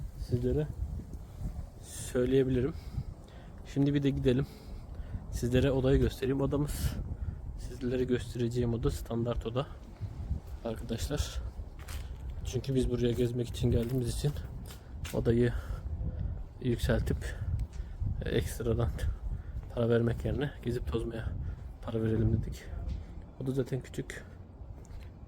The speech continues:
Şöyle giriyorum içeriye. Şimdi burada bizleri iki kişilik yatak karşılıyor.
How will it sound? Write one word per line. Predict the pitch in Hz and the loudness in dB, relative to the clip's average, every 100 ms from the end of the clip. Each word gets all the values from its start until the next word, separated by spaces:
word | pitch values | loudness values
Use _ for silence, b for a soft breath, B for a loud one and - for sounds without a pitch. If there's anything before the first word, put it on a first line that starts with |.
| - | -6
Şöyle | 120 | -2
giriyorum | 120 120 131 120 117 | 2 4 6 6 4
içeriye. | - - 113 135 139 B B B - - B B B - - | 0 0 4 4 4 B B B -18 -20 B B B -20 -6
Şimdi | 139 123 | 0 4
burada | 127 127 120 B B - B B B B B B B - - - | 6 6 4 B B -20 B B B B B B B -20 -10 -2
bizleri | 123 120 120 120 B B B B - B B B B - - | 2 4 6 4 B B B B -20 B B B B -12 -10
iki | - | -10
kişilik | - - 120 127 | -8 -2 0 0
yatak | 120 120 | 0 0
karşılıyor. | - 117 - 120 123 | 0 -4 -2 2 2